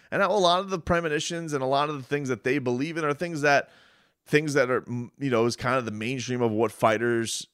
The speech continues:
say today. You think obviously about, you know, the, the marijuana <laughs> use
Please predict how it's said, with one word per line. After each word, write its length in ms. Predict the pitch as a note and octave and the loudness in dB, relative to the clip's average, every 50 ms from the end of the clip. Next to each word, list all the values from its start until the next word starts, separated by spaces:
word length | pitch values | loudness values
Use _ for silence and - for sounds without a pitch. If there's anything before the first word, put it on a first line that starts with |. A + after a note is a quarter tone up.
| _ | _
say 420 | - - - - - A#2 G#2+ A#2+ A2+ | -10 -8 -6 -4 -4 -2 -2 -2 -4
today. 680 | - - A#2+ G2 G#2 G#2+ G#2+ G#2+ A2+ A#2 A#2 A#2+ A#2 _ _ _ _ - | -4 -6 -6 -4 -2 0 0 2 2 0 0 -2 -6 _ _ _ _ -6
You 140 | G2+ A2+ G2 | -4 -4 -2
think 200 | A2+ A2+ A2 A2 | -2 -2 2 4
obviously 480 | A2 A2+ A2+ A#2+ A#2+ G#2+ - A#2 A2+ | 4 4 4 2 0 -4 -2 0 0
about, 320 | G#2+ A2 G#2+ G#2+ G#2+ - - | 4 4 4 4 4 2 0
you 80 | A2+ | 0
know, 160 | A#2 G#2+ G2+ | 0 0 0
the, 180 | G2 G2 G2+ G2+ | 0 -2 -4 -6
the 200 | - F2+ G2+ G#2+ | -6 -6 -6 -6
marijuana 840 | G2+ G#2+ A2+ A#2 A#2 A2 G#2 G#2 G#2 G#2+ A2+ A2 G#2+ G#2 G2 - | -4 -2 -2 0 0 0 0 -2 -2 -4 -4 -4 -6 -8 -8 -6
<laughs> 0 | |
use 380 | B2 G#2 G#2+ A2+ - - - | -6 -4 -4 -6 -6 -8 -12